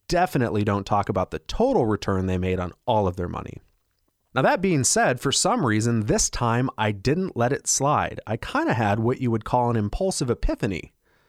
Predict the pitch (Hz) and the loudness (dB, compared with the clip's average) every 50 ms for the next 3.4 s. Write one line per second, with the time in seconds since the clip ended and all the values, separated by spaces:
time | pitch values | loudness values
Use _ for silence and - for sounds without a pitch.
0 | _ - 120 127 151 165 156 - 131 110 - 180 214 202 139 - 135 120 - - | _ -4 0 0 2 2 0 0 -2 0 2 2 4 4 2 2 2 0 0 0
1 | - 139 139 131 127 - - - - - 208 285 302 - - 110 101 98 95 95 | 0 0 2 2 2 0 0 0 0 0 0 0 0 0 2 2 2 2 2 0
2 | 98 98 98 110 131 120 107 - - - 147 139 135 127 117 127 123 131 139 120 | 0 0 0 2 2 0 0 0 0 0 2 2 2 2 0 0 2 2 2 2
3 | 123 180 226 175 - - - | 2 2 2 0 0 -2 -4